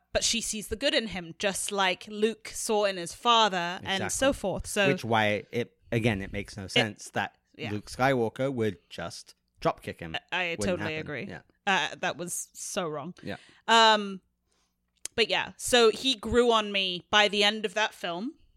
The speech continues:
Speaker 2: Mm-hmm.
Speaker 1: And then this, in this last one, oh my God. I mean, they were just, they
Speaker 2: Right.
Speaker 1: could have been out on that, that fight scene,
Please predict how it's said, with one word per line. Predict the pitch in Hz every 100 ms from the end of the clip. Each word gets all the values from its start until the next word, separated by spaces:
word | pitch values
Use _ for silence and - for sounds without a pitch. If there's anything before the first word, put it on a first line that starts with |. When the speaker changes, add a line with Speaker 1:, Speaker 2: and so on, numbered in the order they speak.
| _ _ 104
Speaker 2:
Mm-hmm. | 90 104 - _ -
Speaker 1:
And | 208 202
then | 202 196 190 - _ _ _ _ _ _ _ _ _ _ _
this, | 180 220 - -
in | 226 208
this | 196 - -
last | 208 208 220 - 214
one, | 180 175 165
oh | 202
my | 185 156 -
God. | 185 160 147 -
I | 175
mean, | 196 190
they | 196
were | 180
just, | - 170 - - - - _ - - 175 _ - -
they | 240 269
Speaker 2:
Right. |
Speaker 1:
could | -
have | 392 254
been | 240
out | 226 220
on | 214 - 196
that, | 233 -
that | 214 -
fight | - 220 214 -
scene, | - 233 247 247